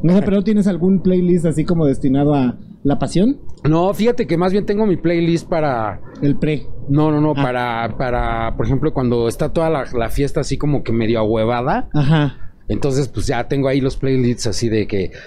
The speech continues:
Speaker 2: si los veo darketos, ¿no? Pues, ah, pum, ¿no?
Speaker 1: <laughs>
Speaker 2: Si los veo así medio alternativos, pum.
Speaker 1: ¿Cuál sería el del, están alternativos y así como medio pendejos en una fiesta?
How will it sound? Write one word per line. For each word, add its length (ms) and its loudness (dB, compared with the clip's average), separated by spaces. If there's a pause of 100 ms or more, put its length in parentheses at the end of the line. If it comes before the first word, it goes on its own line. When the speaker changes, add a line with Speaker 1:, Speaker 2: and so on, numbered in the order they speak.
Speaker 2:
si 140 -2
los 160 2
veo 160 2
darketos, 800 -2
¿no? 160 0
Pues, 160 -4
ah, 180 -2 (140)
pum, 360 2
¿no? 360 0 (160)
Speaker 1:
<laughs> 160 -4
Speaker 2:
Si 140 2
los 200 0
veo 240 2
así 280 0
medio 220 2
alternativos, 840 0
pum. 480 0 (260)
Speaker 1:
¿Cuál 180 2
sería 560 2
el 140 2
del, 400 2
están 300 2
alternativos 760 2
y 180 4
así 200 2
como 240 2
medio 300 2
pendejos 420 0
en 160 4
una 140 4
fiesta? 300 -2